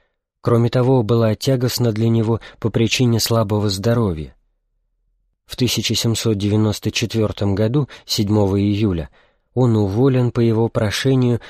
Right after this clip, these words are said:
от управления подворьем и в сентябре того же года определён в Новоспасский монастырь на больницу,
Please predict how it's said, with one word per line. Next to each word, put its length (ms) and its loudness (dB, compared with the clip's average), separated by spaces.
от 160 -2
управления 760 2
подворьем 640 -2
и 180 0
в 60 -4
сентябре 580 0
того 300 0
же 160 -2
года 340 0
определён 680 2
в 100 -4
Новоспасский 760 -2
монастырь 640 0
на 140 2
больницу, 720 -2